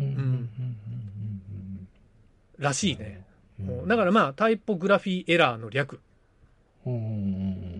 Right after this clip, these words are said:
Speaker 1: うん。
Speaker 2: って書いとるから。
Speaker 1: タイポグラフィーね。うん。
Speaker 2: うん。な-、まあ、間違っても外人にタイポって言っても通用せんやろな。
Speaker 1: <laughs>
Speaker 2: タイポ、タイポ？
Speaker 1: タイポ？
Speaker 2: <laughs> 通用せんやろな。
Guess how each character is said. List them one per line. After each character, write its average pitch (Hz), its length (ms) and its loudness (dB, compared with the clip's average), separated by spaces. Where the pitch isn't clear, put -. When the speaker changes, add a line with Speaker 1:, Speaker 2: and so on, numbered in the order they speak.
Speaker 1:
う - 40 -6
ん。 - 20 -2
Speaker 2:
っ 101 40 -4
て - 80 -4
書 135 120 0
い - 40 -2
と - 80 -6
る 123 80 -6
か 107 120 -8
ら。 120 80 -10
Speaker 1:
タ - 20 -12
イ - 40 -14
ポ 196 60 -6
グ 139 60 -6
ラ - 0 -
フ - 0 -
ィ - 0 -
ー - 0 -
ね。 - 0 -
う 127 60 -4
ん。 127 180 -6
Speaker 2:
う 131 60 -14
ん。 - 20 -12
な-、 196 100 -12
ま 226 100 2
あ、 - 20 2
間 185 120 6
違 - 20 6
っ 415 40 -2
て 392 100 2
も 180 140 4
外 165 240 6
人 180 160 0
に 190 120 2
タ 226 120 2
イ 233 80 4
ポ 247 100 4
っ 226 60 6
て 175 100 2
言 - 0 -
っ - 20 0
て 131 60 -2
も 113 80 -8
通 - 140 -6
用 135 100 0
せ 165 140 2
ん - 20 4
や 131 100 0
ろ 107 100 -12
な。 113 140 -12
Speaker 1:
<laughs> - 640 2
Speaker 2:
タ 190 160 4
イ 185 60 2
ポ、 - 180 -12
タ 233 160 6
イ 240 60 4
ポ？ 165 280 2
Speaker 1:
タ 196 220 6
イ 196 60 12
ポ？ - 140 4
Speaker 2:
<laughs> - 240 -12
通 185 140 0
用 175 80 4
せ 185 80 2
ん - 20 4
や 156 120 4
ろ 113 40 -6
な。 123 160 -4